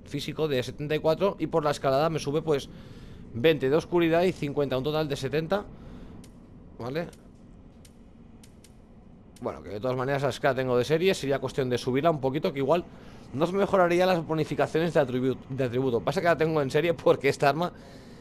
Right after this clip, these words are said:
no la he llevado en partidas, muy rara, ya la veréis por qué. La descripción nos dice que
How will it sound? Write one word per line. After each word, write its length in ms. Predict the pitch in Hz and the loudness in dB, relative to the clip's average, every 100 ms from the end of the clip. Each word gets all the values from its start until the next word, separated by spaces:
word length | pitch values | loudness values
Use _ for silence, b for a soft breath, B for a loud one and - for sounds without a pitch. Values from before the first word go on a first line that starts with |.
| B - | B 0
no 180 | 135 | 4
la 120 | 165 160 | 6 6
he 40 | |
llevado 280 | 151 147 139 | 6 6 4
en 80 | 135 | 2
partidas, 420 | 123 123 160 123 | 0 2 2 2
muy 320 | 127 143 160 | 0 2 2
rara, 220 | 139 156 | 4 4
ya 120 | 156 | 2
la 60 | 131 | 2
veréis 240 | 123 120 | 0 -2
por 200 | - 117 | -2 -4
qué. 160 | 113 98 - - | -4 -8 -8 -2
La 120 | 135 | -2
descripción 440 | 139 139 131 185 | 0 -2 -2 0
nos 180 | 185 139 | 0 0
dice 260 | 151 131 113 | -2 -2 -2
que 180 | 104 | -4